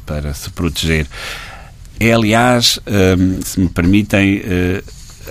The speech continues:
a área monetária a nível internacional, eh, mais forte. Nós temos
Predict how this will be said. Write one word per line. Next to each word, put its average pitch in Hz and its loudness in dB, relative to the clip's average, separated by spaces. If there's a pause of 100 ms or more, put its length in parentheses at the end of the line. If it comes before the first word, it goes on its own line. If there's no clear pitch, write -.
(280)
a 92 0
área 98 4
monetária 90 2 (520)
a 85 -2
nível 95 4
internacional, 87 0 (580)
eh, 90 4
mais 101 4
forte. - -6 (680)
Nós 104 2
temos 131 4